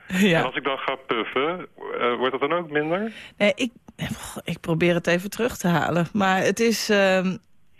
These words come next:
Speaker 1: het heeft ook met ademen te maken, hè? Dat als je zo verschrikkelijk pijn hebt dat je vergeet adem te halen.
Speaker 2: Ja, ja. Dus dat je gewoon je ademhaling op gang houdt, zeg maar.
Speaker 1: Ja.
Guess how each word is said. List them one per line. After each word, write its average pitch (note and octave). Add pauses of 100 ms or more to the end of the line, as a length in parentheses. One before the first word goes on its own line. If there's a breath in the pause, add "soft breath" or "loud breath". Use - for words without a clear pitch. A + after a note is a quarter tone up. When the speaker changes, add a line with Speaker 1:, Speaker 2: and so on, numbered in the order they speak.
Speaker 1:
het -
heeft A3
ook A#3
met G3+
ademen A#3+
te F3+
maken, D#3+
hè? A#3+
Dat A3+
als A3
je A#3
zo -
verschrikkelijk A#3
pijn C4+
hebt A3+
dat A#3
je A#3
vergeet A3
adem C4+
te -
halen. D#3 (1800 soft breath)
Speaker 2:
Ja, C3+
ja. D#2+ (120)
Dus G#2
dat A#2
je A#2+
gewoon A#2+
je A#2
ademhaling A#2+
op A#2
gang C3+
houdt, F2
zeg F2+
maar. E2+
Speaker 1:
Ja. C4